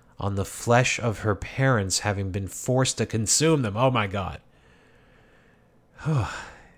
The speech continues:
mean, if there was ever a reason to haunt a place, that would be it. I mean, if that's how you died inside your home where you once felt comfortable, I'm sorry if you guys are watching this and you were happy <laughs> a second ago.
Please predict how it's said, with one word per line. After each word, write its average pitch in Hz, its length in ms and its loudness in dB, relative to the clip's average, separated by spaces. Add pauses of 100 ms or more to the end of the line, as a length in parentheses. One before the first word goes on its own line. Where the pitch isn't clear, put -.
(840)
mean, 87 100 -2
if 92 40 0
there 98 80 4
was 95 120 4
ever 117 300 8
a 110 60 6
reason 104 320 4
to 95 80 2
haunt 90 340 -2
a 104 60 -2
place, 107 300 0
that 82 160 -4
would 82 140 -6
be 82 120 -8
it. 82 200 -12 (1160)
I 82 40 -10
mean, 85 120 -6
if 85 100 -8
that's 95 300 0
how 95 400 2
you 87 180 0
died 90 360 0
inside 90 420 -2
your 82 100 -6
home 104 500 -2
where 95 100 2
you 87 140 0
once 92 240 -2
felt 92 260 -4
comfortable, 123 680 -4 (1600)
I'm 98 100 -4
sorry 92 300 2
if - 80 -4
you 92 80 0
guys 87 200 0
are 90 60 2
watching 90 480 0
this 87 240 -2
and 92 80 -4
you 90 100 -2
were 85 120 -2
happy 92 540 -4
<laughs> - 40 -18
a 120 80 0
second - 420 0
ago. 123 380 0